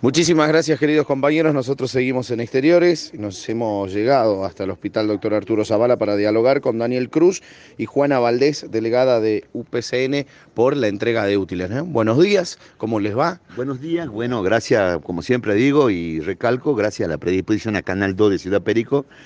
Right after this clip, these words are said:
Speaker 2: por siempre estar con nosotros, este, en todos, eh, en todos los acontecimientos que realizamos, tanto como U P C N como trabajadores de la salud.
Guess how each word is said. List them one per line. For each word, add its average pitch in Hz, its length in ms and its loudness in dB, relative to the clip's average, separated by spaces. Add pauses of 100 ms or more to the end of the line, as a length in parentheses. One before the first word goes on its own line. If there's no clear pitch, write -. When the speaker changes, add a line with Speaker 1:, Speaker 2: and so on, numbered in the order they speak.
(120)
Speaker 2:
por 95 120 -4
siempre 98 260 -2
estar 104 220 -2
con 87 180 -4
nosotros, 123 500 0
este, 95 220 -4
en 85 300 -6
todos, 120 260 2
eh, 92 200 0 (360)
en 101 120 -6
todos 160 200 4
los 117 100 2
acontecimientos 131 720 -2
que 92 100 -4
realizamos, 107 540 -2
tanto 104 240 -4
como 90 220 -4
U 90 40 -10
P 107 140 0
C 117 220 2
N 127 160 -2
como 78 300 -6
trabajadores 98 600 0
de 80 60 -2
la 71 100 -6
salud. 87 300 -4